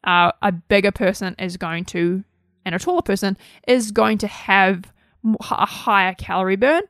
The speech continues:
than a shorter, slight person. It's also why every single person is going to hit a plateau, or most people will hit a plateau with dieting.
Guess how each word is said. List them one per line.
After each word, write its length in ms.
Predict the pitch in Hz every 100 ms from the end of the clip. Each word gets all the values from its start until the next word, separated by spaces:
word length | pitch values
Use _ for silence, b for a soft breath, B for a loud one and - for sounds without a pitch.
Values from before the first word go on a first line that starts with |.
| b b b b
than 460 | 180 185 185 185 - -
a 400 | 180 170 175 220
shorter, 760 | - - - 208 202 202 170 208 _
slight 580 | - - 185 160 -
person. 480 | - - - - 208 - _ _ _ _ _ _ _
It's 140 | 240
also 240 | 359 381
why 280 | 302 277 269 -
every 340 | 269 247 233 247
single 300 | - 220 214
person 400 | 214 202 196 -
is 200 | - 226
going 220 | 202 214 214
to 60 | 185
hit 260 | - 208 202
a 40 |
plateau, 420 | - 190 - 165
or 160 | 160 220
most 500 | 226 233 247 247 -
people 380 | 233 - 208 b b b b
will 220 | 208 233
hit 240 | 226 220 214
a 40 |
plateau 720 | - 202 190 - 175 185 311 -
with 100 | -
dieting. 520 | 180 170 - -